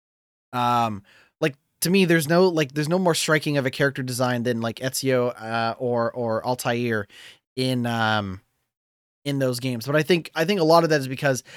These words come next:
that was my first introduction to, uh, the Assassin's Creed characters. Like, I think if you went and played, um, I don't know, if you played, uh, uh, Origins and you saw Bayek for the first time, you'd be like,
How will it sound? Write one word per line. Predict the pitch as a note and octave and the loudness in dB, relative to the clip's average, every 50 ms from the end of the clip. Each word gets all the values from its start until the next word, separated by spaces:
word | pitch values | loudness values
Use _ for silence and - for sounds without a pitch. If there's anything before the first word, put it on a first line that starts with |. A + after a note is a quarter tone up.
| - - - | -14 -6 -2
that | - C#3+ D3+ | -2 -2 0
was | E3 D3+ C#3 | 0 -2 -2
my | C#3 C3+ B2+ | -2 -2 -4
first | - - - D3 D3 D3 - - - - - - - - - _ - D#3 | -4 -4 -2 0 0 0 0 -4 -6 -8 -14 -20 -20 -20 -20 _ -6 -4
introduction | D#3 C#3+ - C#3 B2 C#3+ C#3 C3+ - - C#3+ C#3 C3 C3 C3 B2 - _ - | -4 -4 -4 -4 -2 -2 -2 -2 0 0 0 0 0 0 -2 -6 -8 _ -4
to, | - - - D3+ C#3 C3+ C#3 C#3+ D3 D#3 - _ _ _ _ _ - | -4 -2 0 2 2 2 2 2 0 -2 -6 _ _ _ _ _ -2
uh, | C3+ C#3 C#3 C#3 | 0 2 2 2
the | C3+ C3+ C#3+ | 2 2 0
Assassin's | D3 - - C#3 C#3+ C#3+ - D3+ C#3 - | 0 0 0 0 0 0 -2 -4 -6 -6
Creed | - D3+ D3+ D3+ - | -4 -4 -4 -4 -2
characters. | - D3+ D#3 D#3 - F#3 F#3 F#3+ F#3+ - - - - - - | -2 -2 -2 0 0 0 0 0 0 -4 -12 -18 -18 -8 -2
Like, | - D3 C#3+ | -2 0 2
I | C#3+ D3 | 2 0
think | - E3 D3+ C#3+ | 2 0 -2 -2
if | C3+ B2 | -2 -2
you | D3+ D#3 D3 | 0 2 4
went | D3 D3+ D3+ D3+ D3 | 6 4 4 4 2
and | C#3+ C3+ | -2 -6
played, | C3+ - D3 C#3+ C#3+ C#3+ C#3 C#3 B2+ B2+ - | -4 -2 2 2 4 4 4 2 0 -2 -2
um, | B2+ B2+ B2 A#2+ A#2 A2+ A2 G#2 G2+ - - _ _ _ _ _ _ _ - | 0 2 2 4 4 2 2 0 -4 -8 -12 _ _ _ _ _ _ _ -6
I | C3+ | -4
don't | C3 | -2
know, | B2+ A#2+ | -4 -4
if | - D3 | -4 -6
you | C3+ | -6
played, | - C#3+ C#3+ C3+ C3 B2 A#2+ | 0 2 2 4 4 2 2
uh, | A#2+ A#2 A2+ A2 G#2 - _ - - - - - - _ _ _ - | 2 2 2 2 0 -2 _ -16 -20 -20 -20 -20 -20 _ _ _ -4
uh, | A#2+ A#2 A2+ G#2+ G#2+ G#2+ G2 E2+ - _ _ _ - | -2 0 0 0 0 -2 -2 -4 -8 _ _ _ 4
Origins | E3 D#3+ D#3+ D3 C3+ B2+ A#2 A#2+ - - - - | 6 6 6 6 2 0 -2 -2 -4 -6 -6 -4
and | C#3 C3 | -4 -2
you | C3+ C3 | -2 0
saw | - C#3+ B2+ | 2 0 2
Bayek | B2 A#2+ C3+ C#3 C#3 C3 B2 - | 2 4 4 4 4 2 0 -2
for | - C3 A#2 | -4 -8 -6
the | A#2+ | -6
first | - B2+ B2 A#2+ - | -4 -4 -4 -4 -2
time, | C3 A#2+ B2 B2 | -2 -2 -2 -2
you'd | A#2+ A#2+ | -2 -2
be | C3 C3 | 0 0
like, | C3 A#2+ - | 0 0 -4